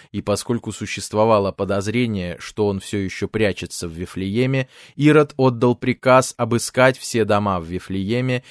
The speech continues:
и убить всех младенцев мужского пола младше двух лет. Таким образом, Ирод рассчитывал,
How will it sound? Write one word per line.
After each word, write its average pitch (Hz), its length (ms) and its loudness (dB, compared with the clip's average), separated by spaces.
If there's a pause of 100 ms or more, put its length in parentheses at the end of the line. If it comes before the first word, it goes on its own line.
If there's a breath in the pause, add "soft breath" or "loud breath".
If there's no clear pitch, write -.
и 135 140 2
убить 139 500 2
всех - 380 0
младенцев 110 720 0
мужского 98 580 -2
пола 104 500 2
младше 98 520 -4
двух 87 360 -8
лет. 90 360 -6 (500 soft breath)
Таким 110 300 -2
образом, 123 360 0
Ирод 131 360 0
рассчитывал, 113 680 -2